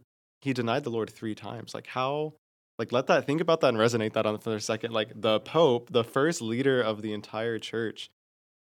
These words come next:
like, lied and, like, denied him. And there's one gospel, too, that stresses that, like,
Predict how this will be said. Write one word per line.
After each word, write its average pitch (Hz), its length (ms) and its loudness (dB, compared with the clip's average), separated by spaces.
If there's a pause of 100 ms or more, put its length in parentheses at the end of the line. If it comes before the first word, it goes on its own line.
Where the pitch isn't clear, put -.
like, 101 200 -8 (200)
lied 143 600 -2 (240)
and, 123 180 -4
like, 107 180 -2
denied 104 340 -2
him. 170 240 -2
And 123 240 0
there's 117 160 0
one 135 160 -2
gospel, 120 320 -4
too, 123 140 -6
that 107 120 -2
stresses 117 400 -6
that, 107 100 -6
like, 101 200 -8